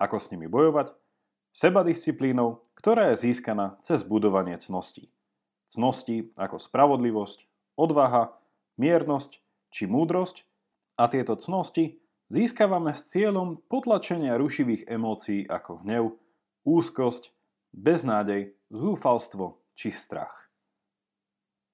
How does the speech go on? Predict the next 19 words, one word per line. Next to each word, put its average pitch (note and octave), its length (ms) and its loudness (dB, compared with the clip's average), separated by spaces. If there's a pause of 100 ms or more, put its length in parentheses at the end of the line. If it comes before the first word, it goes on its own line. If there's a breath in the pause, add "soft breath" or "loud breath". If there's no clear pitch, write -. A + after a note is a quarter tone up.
(280)
Okrem C#3 400 0
budovania G3+ 560 0
cnostného F3+ 560 -4
života A2 480 -2 (380)
ponúka D3 420 4
stoicizmus B2+ 880 0 (160)
ešte B2 320 -8
ďalší D3 480 0
nástroj A2 640 0
na G2 160 -4
potláčanie A2 720 -2
týchto - 320 -8
emócií. F2 480 -10 (320)
A A2 80 2
prezentovaný F#3 800 2
je C#3+ 140 2 (340)
cez A#2 240 -2
grécky F#3+ 480 0
pojem A2 400 4